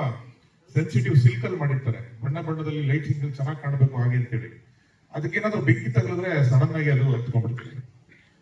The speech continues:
ಹತ್ಕೊಂಡ್ರೆ ಅಲ್ಲಿ ಪೆಂಡಲ್ ಅಲ್ಲಿ ಯಾರು ಮಲಗಿರ್ತಾರೆ ಅವ್ರಿಗೂ ತೊಂದರೆ ಆಗ್ತದೆ.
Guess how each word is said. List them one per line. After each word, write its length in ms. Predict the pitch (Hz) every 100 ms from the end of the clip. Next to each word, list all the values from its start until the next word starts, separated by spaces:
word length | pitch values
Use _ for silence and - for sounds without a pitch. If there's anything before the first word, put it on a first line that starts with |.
| -
ಹತ್ಕೊಂಡ್ರೆ 360 | 139 135 185 175
ಅಲ್ಲಿ 140 | 151
ಪೆಂಡಲ್ 280 | 135 160 170
ಅಲ್ಲಿ 420 | 160 156 151 151
ಯಾರು 200 | 135 143
ಮಲಗಿರ್ತಾರೆ 460 | 139 135 131 - 120
ಅವ್ರಿಗೂ 240 | 117 139
ತೊಂದರೆ 280 | 143 131 120
ಆಗ್ತದೆ. 500 | 123 - 107 123 -